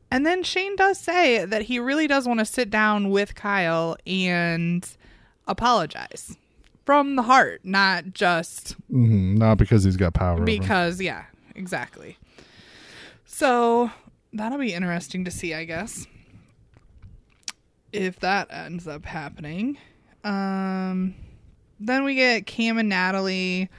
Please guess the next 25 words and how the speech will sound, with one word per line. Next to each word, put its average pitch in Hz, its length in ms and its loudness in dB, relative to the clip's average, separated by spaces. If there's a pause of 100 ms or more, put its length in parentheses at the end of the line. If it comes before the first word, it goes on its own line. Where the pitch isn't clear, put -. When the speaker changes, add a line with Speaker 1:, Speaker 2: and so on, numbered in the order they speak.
(360)
Speaker 1:
talking 180 580 -2
about 170 580 -2 (160)
<clears throat> - 180 -10
Natalie 190 800 2
maybe 175 340 2
resolving 170 640 0
things 170 380 -4
with 175 160 -8
Kaylee. 165 680 -2 (420)
Speaker 2:
Mm-hmm. 175 260 2
Speaker 1:
Um, 156 640 -4
Natalie 185 460 2
says 175 280 -4
that 156 160 -6
her 208 360 0
friendship 185 500 -2
with 156 160 -6
Cam 196 560 0
outweighs 175 560 -2
her 180 120 -4
dislike 180 880 -4
for 165 160 -10
Kaylee. 165 840 -2
Speaker 2:
<laughs> 110 320 -2 (320)
Speaker 1:
Um, 165 680 -6